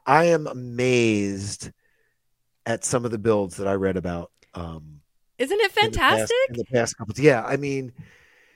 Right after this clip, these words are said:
Speaker 1: I, you know, the amount of, of thought that goes into it, uh, is incredible. Wait, there was someone, ah, someone in Dungeon Studios, uh, Barry, the movie demon, who's been a guest on the show.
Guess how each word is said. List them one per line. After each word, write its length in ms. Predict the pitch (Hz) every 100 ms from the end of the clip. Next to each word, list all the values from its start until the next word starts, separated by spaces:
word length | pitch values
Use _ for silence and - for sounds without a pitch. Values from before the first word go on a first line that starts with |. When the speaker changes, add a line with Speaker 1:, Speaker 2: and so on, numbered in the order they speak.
| _ _ _ -
Speaker 1:
I, 280 | 135 - - _ -
you 120 | 127
know, 340 | 117 104 98 _ _
the 340 | 117 110 110 127
amount 400 | 127 139 143 -
of, 180 | 120 - _ _ _
of 280 | 107 104 98 _
thought 400 | - 120 123 -
that 140 | 123 110
goes 360 | 117 110 101
into 460 | - 117 113 - 110
it, 240 | 104 101 _ -
uh, 300 | 95 92 92 -
is 160 | 98
incredible. 380 | 107 101 117 110
Wait, 160 | 123 117
there 120 | 123
was 140 | 113
someone, 680 | - - 135 160 185 208 214 196 - _ _ _ _ _ _ _ - - - -
ah, 340 | 156 104 - _ _ _ _
someone 260 | - 135 135
in 120 | 120
Dungeon 400 | 127 127 123 127
Studios, 640 | - 139 127 113 98 90 -
uh, 380 | 107 107 104 104 98 120 - _ -
Barry, 320 | 123 131 113
the 80 | 110
movie 280 | 127 120 104
demon, 340 | 107 98 95
who's 120 | 101
been 140 | - 107
a 60 |
guest 280 | 95 110 -
on 120 | 110
the 60 | 104
show. 720 | - - 113 98 92 87 82